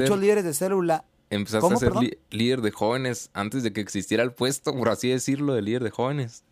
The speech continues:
Speaker 1: sin saber qué era.
Speaker 2: Ándale.
Speaker 1: Qué chido.
Speaker 2: No, y recuerdo que,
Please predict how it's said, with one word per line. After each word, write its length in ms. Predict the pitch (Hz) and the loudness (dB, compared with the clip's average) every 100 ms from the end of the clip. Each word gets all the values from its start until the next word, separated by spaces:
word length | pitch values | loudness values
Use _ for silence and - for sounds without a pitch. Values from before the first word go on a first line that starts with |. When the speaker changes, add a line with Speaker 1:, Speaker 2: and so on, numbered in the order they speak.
| 139 | -8
Speaker 1:
sin 200 | 208 202 | -6 0
saber 320 | 101 95 104 | 2 2 0
qué 180 | - 113 | 0 0
era. 280 | 117 147 | 2 4
Speaker 2:
Ándale. 540 | 185 196 175 160 139 - - | 4 4 4 4 0 -4 -8
Speaker 1:
Qué 120 | 95 | -4
chido. 360 | - 117 127 117 | 0 2 2 2
Speaker 2:
No, 220 | 147 226 | 2 4
y 100 | 180 | 2
recuerdo 480 | 147 143 147 165 180 | -2 0 0 0 0
que, 400 | 185 160 127 | 0 0 -2